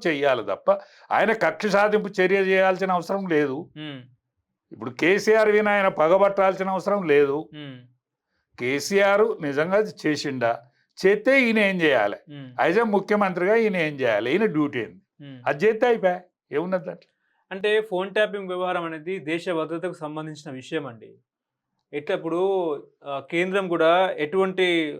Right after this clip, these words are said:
Speaker 2: ఆ, స్టెప్ ముందుకు వేసే ఉంది, వేసే అవకాశం ఉంది?
Speaker 1: ఒక్కటేనండి,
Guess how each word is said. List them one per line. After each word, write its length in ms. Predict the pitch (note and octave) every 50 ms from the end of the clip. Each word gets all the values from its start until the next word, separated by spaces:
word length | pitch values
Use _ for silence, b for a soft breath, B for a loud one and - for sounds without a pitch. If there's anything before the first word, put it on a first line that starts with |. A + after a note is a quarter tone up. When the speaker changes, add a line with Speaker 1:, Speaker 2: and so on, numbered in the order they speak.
| - - -
Speaker 2:
ఆ, 200 | C#3 C#3 C#3 C3+
స్టెప్ 360 | - - - F3+ E3+ F3 -
ముందుకు 880 | F#3+ F3+ E3 D#3+ D#3+ D#3+ E3+ E3 E3 E3+ E3 D#3 C#3+ C#3 C3+ C3+ - _ _ _ _ _ _ - _ _ _ _ _ _ _ _ _ _ C#3+
వేసే 280 | D3 E3 E3 - F#3
ఉంది, 340 | D3+ D3 C#3+ C3 A#2 A2+ - -
వేసే 240 | C#3 D#3 D#3 - E3
అవకాశం 380 | D3+ D3+ D#3 D#3 D3+ - C3
ఉంది? 160 | B2+ A#2 A#2 -
Speaker 1:
ఒక్కటేనండి, 920 | C3+ C3+ C3 C3+ G#3 G3 G3+ F#3 D3+ C3 A2+ G2 G2+ A#2+ C3 C3+ E3+ F#3+